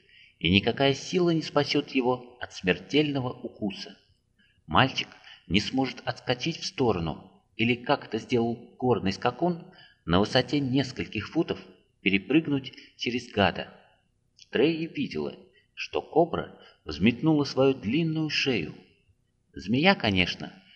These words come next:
дотянется до маленького Яна. Она, может быть, обовьётся вокруг него. Ян погиб. Трей точно окаменела. От ужаса у неё отнялся язык. Она только вопила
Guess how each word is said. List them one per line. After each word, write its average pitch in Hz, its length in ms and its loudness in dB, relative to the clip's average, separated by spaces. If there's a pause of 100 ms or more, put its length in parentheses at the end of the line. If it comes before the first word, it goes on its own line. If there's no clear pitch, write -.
(160)
дотянется 160 640 2
до 113 120 4
маленького 131 460 -2
Яна. 98 460 0 (560)
Она, 104 240 4
может 127 320 -4
быть, - 320 -2 (180)
обовьётся 113 680 2
вокруг 135 440 -2
него. - 640 -2 (480)
Ян 143 360 0 (120)
погиб. 147 380 -2 (920)
Трей 170 640 0
точно - 400 0
окаменела. 82 720 -2 (760)
От - 260 -4
ужаса - 420 -6 (360)
у 82 60 -4
неё 110 400 4
отнялся 117 600 -2
язык. 127 320 -8 (680)
Она 123 240 0
только 123 520 -2
вопила 151 520 2